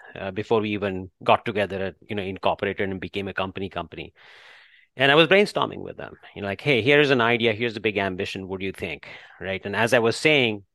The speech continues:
uh, s-, for some of them, the mission just clicked. They're like, "Hey, this mission seems very exciting. I wanna go to this one," right? And so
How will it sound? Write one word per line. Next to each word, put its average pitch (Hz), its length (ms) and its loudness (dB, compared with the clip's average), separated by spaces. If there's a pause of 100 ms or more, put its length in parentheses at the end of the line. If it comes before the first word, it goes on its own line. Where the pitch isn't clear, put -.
(200)
uh, - 60 -10
s-, - 420 -10
for 131 120 4
some 190 260 2
of 127 160 2
them, 107 220 2
the 98 80 -4
mission 123 320 -2
just 107 220 -10
clicked. 107 400 -2
They're 104 180 -4
like, 104 180 -2
"Hey, 151 160 2
this 117 260 -4
mission 127 320 -2
seems 113 280 -4
very 98 180 -2
exciting. 107 440 0
I 104 120 -2
wanna 131 200 0
go - 220 0
to 123 80 -2
this 90 220 -8
one," 73 220 -16 (140)
right? 90 260 -10
And 101 120 -12
so 107 320 0